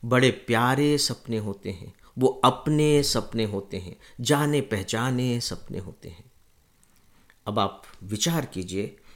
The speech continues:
कि टीवी चैनल्स का जो मैंने इस्तेमाल किया और फिर पुस्तक का जो मैंने इस्तेमाल किया, उन दोनों का किस तरह का प्रभाव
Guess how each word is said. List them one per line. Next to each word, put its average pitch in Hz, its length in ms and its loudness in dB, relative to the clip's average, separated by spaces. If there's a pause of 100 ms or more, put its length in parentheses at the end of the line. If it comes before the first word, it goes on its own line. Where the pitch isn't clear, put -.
(120)
कि 117 80 -4
टीवी 160 440 0
चैनल्स 107 560 0 (680)
का 110 80 -2
जो 107 140 0
मैंने 104 180 0
इस्तेमाल 117 580 0
किया 98 340 -4 (800)
और 117 200 2
फिर 127 260 2 (580)
पुस्तक 175 420 4
का 131 140 4
जो 117 200 0
मैंने 110 260 0
इस्तेमाल 101 540 -2
किया, 92 320 -6 (460)
उन 135 260 6
दोनों 151 340 6
का 135 180 0 (200)
किस - 280 2
तरह 120 200 0
का 110 160 -6
प्रभाव 101 580 -2